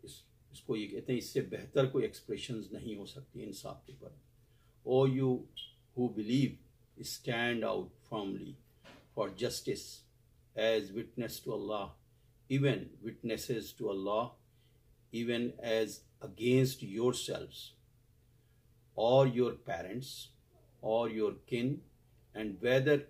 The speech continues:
it be against yourselves or your parents or your kin, and whether it be against rich or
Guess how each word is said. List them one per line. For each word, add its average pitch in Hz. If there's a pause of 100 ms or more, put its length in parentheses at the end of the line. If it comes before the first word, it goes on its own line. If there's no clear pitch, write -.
(100)
it 127 (140)
be 135 (180)
against 117 (380)
yourselves 98 (720)
or 110
your 98 (140)
parents 98 (800)
or 104
your 98 (140)
kin, 98 (840)
and 131
whether 117 (160)
it - (140)
be 135
against 117 (400)
rich 113 (180)
or 101